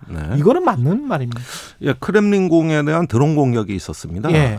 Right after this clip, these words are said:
Speaker 1: 예, 이걸 이제 러시아는 즉각 배후가 우크라이나라 그랬고,
Speaker 2: 그랬죠.
Speaker 1: 우크라이나는 시인도 부인도 못하는 상황인데,
Speaker 2: 아.
Speaker 1: 이게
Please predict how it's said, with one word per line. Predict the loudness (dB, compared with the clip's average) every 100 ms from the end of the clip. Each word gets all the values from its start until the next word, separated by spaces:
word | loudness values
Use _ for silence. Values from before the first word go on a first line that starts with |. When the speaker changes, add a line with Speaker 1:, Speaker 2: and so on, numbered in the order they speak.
| -4
Speaker 1:
예, | -4 -2
이걸 | -2 -2 -2
이제 | 0 0
러시아는 | 2 0 0 0 0
즉각 | -4 -4 -6 -2
배후가 | -2 0 0
우크라이나라 | 4 2 2 0 0 -2 -6 -8
그랬고, | -10 -6 -4 -4
Speaker 2:
그랬죠. | -2 -4 -4 0
Speaker 1:
우크라이나는 | 0 2 2 2 0 0 -2
시인도 | -2 0 2 2 2
부인도 | 0 0 0
못하는 | 0 -2 -2 -4 -4 -6 -6 -4 -4 -4
상황인데, | -4 -4 -2 0 2
Speaker 2:
아. | 4 4 4 2 0 -4 -12 -18 -20 -20 -10
Speaker 1:
이게 | -2 2 2 0